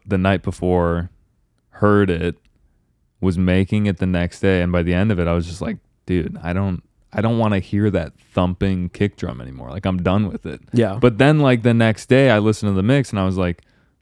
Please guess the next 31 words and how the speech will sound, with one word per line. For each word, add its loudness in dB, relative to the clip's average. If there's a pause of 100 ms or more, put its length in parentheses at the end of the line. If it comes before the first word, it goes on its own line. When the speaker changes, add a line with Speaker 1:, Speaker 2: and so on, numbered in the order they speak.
(160)
Speaker 1:
"This -8
is -6
legit. -4
Like, -10
I 0
like 0
listening -2
to -6
this," -8
but -4
it's -6
like -4
you -2
lose 0
the -4
context. -4 (320)
Speaker 2:
Yeah. -4
Speaker 1:
You're, 6
like, 2 (280)
thinking 2
about, 2 (300)
do 6
people 2
wanna 2
hear 0 (300)
constant -2
four 2
on 0
the -4
floor 2
or 2